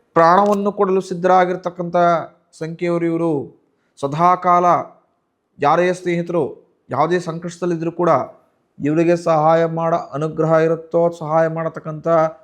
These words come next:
ಶಕ್ತಿ ಇರುತ್ತೋ ಇಲ್ವೋ ಗೊತ್ತಿಲ್ಲ, ಯೋಚನೆ ಮಾಡೋದಿಲ್ಲ, ಆದರೂ ಕೂಡ ಹೋಗಿ ಸಹಾಯವನ್ನು ಮಾಡ್ತಾರೆ. ಎಲ್ಲೋ ಮುಂದೊಂದು ದಿನ ನನ್ನ ಕಷ್ಟಕ್ಕೆ ಈ ವ್ಯಕ್ತಿ ನಿಂತ್ಕೊಳ್ತಾನೆ ಅಂಥೇಳಿ ಆ ದೊಡ್ಡ ಗುಣ ಇರತಕ್ಕಂಥವ್ರು ಅಂತ.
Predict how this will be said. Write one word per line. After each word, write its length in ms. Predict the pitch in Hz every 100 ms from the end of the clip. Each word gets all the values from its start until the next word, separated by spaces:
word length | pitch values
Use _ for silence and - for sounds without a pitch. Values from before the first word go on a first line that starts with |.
| _ _ -
ಶಕ್ತಿ 320 | 175 - 190
ಇರುತ್ತೋ 360 | 185 185 185
ಇಲ್ವೋ 220 | 180 175 165
ಗೊತ್ತಿಲ್ಲ, 340 | 165 170 156 -
ಯೋಚನೆ 600 | 131 143 170 - 175 175
ಮಾಡೋದಿಲ್ಲ, 600 | 170 156 151 143 131 - _ _ _ _ _ _ -
ಆದರೂ 260 | 117 120 123
ಕೂಡ 180 | 147 190 139 135 139 _ -
ಹೋಗಿ 500 | 123 160 143 120 - -
ಸಹಾಯವನ್ನು 520 | 120 135 147 131 120
ಮಾಡ್ತಾರೆ. 400 | 110 104 _ _ _ _ _ _ _ _ _ _
ಎಲ್ಲೋ 460 | 147 185 202 208 165
ಮುಂದೊಂದು 440 | 170 180 185 180 180
ದಿನ 100 | 185 147 - _ _ _ -
ನನ್ನ 140 | 165
ಕಷ್ಟಕ್ಕೆ 520 | 170 165 - 190 190
ಈ 200 | 185 160
ವ್ಯಕ್ತಿ 320 | 160 165 196 180
ನಿಂತ್ಕೊಳ್ತಾನೆ 640 | 160 170 196 190 185 156
ಅಂಥೇಳಿ 640 | 147 180 175 139 160 _ _ _ _
ಆ 180 | 135 143
ದೊಡ್ಡ 320 | 127 143 156
ಗುಣ 180 | 185 175
ಇರತಕ್ಕಂಥವ್ರು 800 | 165 151 - 135 123 120 113 104
ಅಂತ. 200 | 123